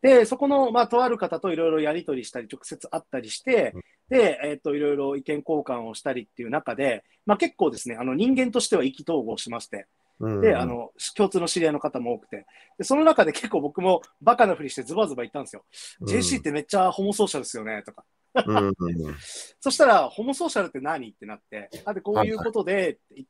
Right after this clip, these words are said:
Speaker 1: て、そしたらね、ちゃんと、まあ、もともとその、いろいろバカな話とかも含めて、やった後だったから、「ああ、確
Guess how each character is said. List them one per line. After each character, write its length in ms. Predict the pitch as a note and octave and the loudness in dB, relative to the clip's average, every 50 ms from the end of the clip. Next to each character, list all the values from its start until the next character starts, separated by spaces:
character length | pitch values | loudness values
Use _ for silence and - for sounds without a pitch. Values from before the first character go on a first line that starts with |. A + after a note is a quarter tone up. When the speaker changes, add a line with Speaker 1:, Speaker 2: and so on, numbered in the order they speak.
| _ _ - | _ _ -6
Speaker 1:
て、 360 | C#4+ D4+ - - A#2 F#2+ _ _ _ _ _ _ _ _ | 2 2 4 2 2 -2 _ _ _ _ _ _ _ _
そ 140 | - D#4 | -8 -6
し 100 | C#4+ - | -6 0
た 120 | - D#4 B3+ | 2 2 2
ら 60 | F#3+ | 4
ね、 120 | E3 D#3+ | 2 -2
ち 80 | - - | -4 -2
ゃ 80 | A#3+ B3 | -4 -4
ん 80 | B3 | -2
と、 320 | - A3+ G#3+ G#3 G3+ - - | 2 4 4 4 4 2 2
ま 100 | F#3 G#3 | 2 2
あ、 40 | F3 | 2
も 120 | E3 - - | 2 2 0
と 100 | C4+ C4 | 0 0
も 120 | C4+ C4 | 0 0
と 100 | C4 B3+ | 0 -2
そ 120 | - B3 | -4 -2
の、 240 | A3 G#3+ G#3 G#3 F#3 | 0 2 2 0 0
い 60 | E3+ | 0
ろ 120 | F#3 G3 F#3+ | -2 -2 0
い 20 | |
ろ 180 | F3+ F3+ F3 C#3 | 0 -2 -2 0
バ 100 | F#3 - | -2 -2
カ 120 | - F#3+ | 0 -2
な 60 | C#3 | -4
話 260 | - C3 C3 B2+ - - | -4 -8 -10 -10 -10 -12
と 80 | - | -14
か 80 | - A#2+ | -14 -10
も 120 | - - | -12 -12
含 220 | - - - A3 F#3 | -12 -10 -8 -6 -6
め 80 | E3 | -6
て、 320 | - - C4 G3+ - - _ _ _ - | 0 2 2 2 2 0 _ _ _ -2
や 140 | E3 G3 G#3+ | 0 0 0
っ 100 | G#3+ - | 2 0
た 140 | - B3 C4+ | 0 2 2
後 160 | C4 - G3+ | 2 2 0
だ 80 | C#3 C3 | -6 -6
っ 80 | - _ | -10 _
た 80 | A#2+ | -20
か 100 | _ G#2+ | _ -10
ら、 100 | A#2 B2 A#2 G#2 - _ _ _ _ _ _ _ _ _ - | -8 -8 -8 -8 -12 _ _ _ _ _ _ _ _ _ -10
「あ 240 | - F3 F#3 F#3 G3+ | -6 -6 -6 -4 -6
あ、 40 | F#3+ | -8
確 220 | - - A3 C4+ | -4 0 0 0